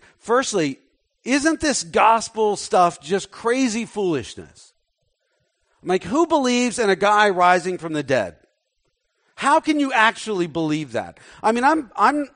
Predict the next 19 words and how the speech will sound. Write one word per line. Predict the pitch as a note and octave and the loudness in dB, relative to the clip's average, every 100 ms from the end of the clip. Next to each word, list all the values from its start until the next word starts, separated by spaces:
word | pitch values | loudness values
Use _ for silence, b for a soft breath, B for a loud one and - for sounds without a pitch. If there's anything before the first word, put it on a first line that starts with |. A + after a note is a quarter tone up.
| _ | _
I | G#3 | -2
don't | C#4 G#3+ | 0 -2
think | F#3 | -2
I'm, | D3 A#2 _ _ _ _ _ | -2 -4 _ _ _ _ _
like, | C#3 A#2+ - _ - | -2 -2 -4 _ -4
top-notch | F#3 D#3 C3+ C#3 E3+ - | 0 0 0 2 2 0
intel-, | C#3 C3+ D3 C#3 - | -6 -6 -6 -6 -6
intellectually, | D3 C3 C3+ D3 E3+ B B | -2 -2 -2 -6 -10 B B
but | - | -2
I'm | F4 | 4
not | C#4+ F3+ | 4 4
an | |
idiot, | D#3+ D#4+ G#3+ G#2 - _ | 4 2 2 -2 -10 _
right? | F3 B3 B G#3+ | 2 2 B -2
Like, | A#3 A3+ | 0 0
this | A3+ C4+ - | 2 0 2
is | E4 - | -2 -4
crazy | - A3+ A#3 G#3+ C#4 | 2 2 2 0 -2
stuff. | - - G4 G#4+ - - | 0 2 4 2 -2 -16